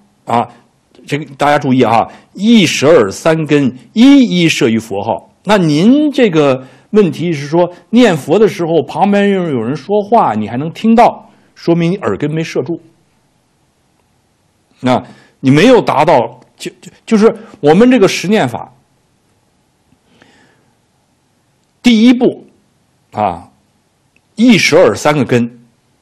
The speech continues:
要摄于佛号当中，一一摄于佛号当中。那你这第一步就没达到。那耳根，耳根要听佛号声音呢，你耳根听到别人说话的声音，啊，这是一个习惯问题，因为你没练过，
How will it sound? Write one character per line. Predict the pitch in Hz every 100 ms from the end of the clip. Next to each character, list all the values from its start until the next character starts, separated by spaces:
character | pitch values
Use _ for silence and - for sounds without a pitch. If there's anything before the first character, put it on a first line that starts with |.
| _ _ _ -
要 | 135
摄 | 113 - 147
于 | 101 101
佛 | - 87
号 | 90
当 | 80
中， | 82 _ _ _ _
一 | 180 185 175
一 | 160
摄 | - 101
于 | 87
佛 | -
号 | 78
当 | -
中。 | - _ _ _ _ _ _ _ _ _ -
那 | 139
你 | 135 110
这 | 131
第 | 143
一 | 151
步 | 143
就 | 98
没 | 87
达 | 78
到。 | 82 - _ _ _ _ _ _ _ -
那 |
耳 | 104 107 98
根， | 92 156
耳 | 131 110
根 | 143
要 | 175
听 | - -
佛 | 165 110
号 | 139 135
声 | 143
音 | 147 165
呢， | 143 _ _ _ _ _
你 | 131
耳 | 156 107
根 | 98 143
听 | 131 156
到 | 113
别 | -
人 | 110
说 | 135 147
话 | 135
的 | 104
声 | 87 95
音， | 92 87 _ _ _ _ _ _ _ _ _ _ _ _ _ _ _ _ _
啊， | 95
这 | 92
是 | 131 113
一 |
个 | 107
习 | - 98
惯 | 104 92
问 | 82
题， | -
因 | 123
为 | 131
你 | 131
没 | 90 101
练 | 139 131 82
过， | -